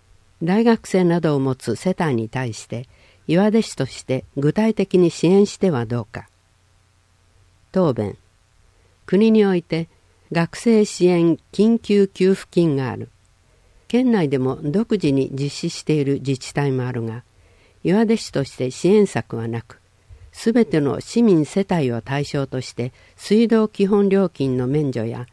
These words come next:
事業所支援給付金、商品券事業などを実施している。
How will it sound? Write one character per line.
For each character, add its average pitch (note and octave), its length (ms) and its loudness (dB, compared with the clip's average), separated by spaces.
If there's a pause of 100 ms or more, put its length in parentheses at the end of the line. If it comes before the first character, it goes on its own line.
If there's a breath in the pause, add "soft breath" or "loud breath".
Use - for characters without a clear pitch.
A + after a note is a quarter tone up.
(340 soft breath)
事 D#3+ 140 0
業 A3 240 4
所 G3 240 0
支 - 200 -2
援 G3 220 6
給 D#3+ 280 -2
付 - 160 -12
金、 C3+ 320 -2 (280 soft breath)
商 A3 260 2
品 A3 260 2
券 G3 300 2
事 F#3+ 160 2
業 D#3+ 180 2
な C3+ 160 -2
ど B2 200 -4
を C#3 140 -10
実 A#2+ 180 -6
施 - 180 -16
し - 160 -14
て A#2 100 -8
い A2+ 140 -12
る。 A2 140 -14